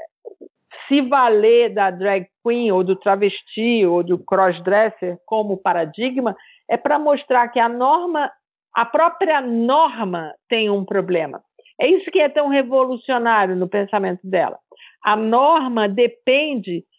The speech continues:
da sua repetição e ela pode ser repetida em diferença. Então, é, um homem pode repetir uma norma de gênero, é, feminina.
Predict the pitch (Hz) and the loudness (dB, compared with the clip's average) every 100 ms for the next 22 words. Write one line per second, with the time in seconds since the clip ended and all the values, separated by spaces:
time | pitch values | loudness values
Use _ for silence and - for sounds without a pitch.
0 | _ 196 226 233 - 277 277 269 226 269 | _ -4 -2 -2 -6 -4 -2 -2 -2 -2
1 | 294 - 302 - 311 - - 214 190 185 | 0 -2 -4 -4 -8 -8 -2 0 0 -6
2 | _ _ _ _ _ 269 302 285 - _ | _ _ _ _ _ 2 2 0 -6 _
3 | - 277 277 277 262 254 - - _ _ | 0 2 4 4 4 2 -2 -14 _ _
4 | _ _ _ 320 330 339 - 349 349 339 | _ _ _ 2 2 2 -4 -2 0 0
5 | 302 277 339 359 311 302 311 311 285 381 | -2 -4 0 2 2 -2 -4 -6 -2 0
6 | 349 302 277 - 190 _ _ _ 269 262 | 0 -4 -8 -12 -16 _ _ _ -12 -2
7 | 277 262 247 - _ _ - - - 277 | 0 0 -4 -10 _ _ -20 -18 -2 2
8 | 269 - 311 311 254 254 311 392 427 _ | 2 0 -4 2 2 2 0 -6 -10 _
9 | _ _ - 285 277 285 254 349 370 403 | _ _ -2 0 0 -4 -2 -2 0 -2
10 | - - 285 311 - _ _ - 330 330 | -2 -4 -4 -4 -8 _ _ -4 0 0
11 | 302 277 277 294 277 254 254 240 247 262 | 2 0 0 0 -2 0 2 2 2 0
12 | 277 - _ _ - 220 202 196 254 254 | -2 -8 _ _ 0 2 2 2 0 0
13 | 302 285 233 | -2 -4 -4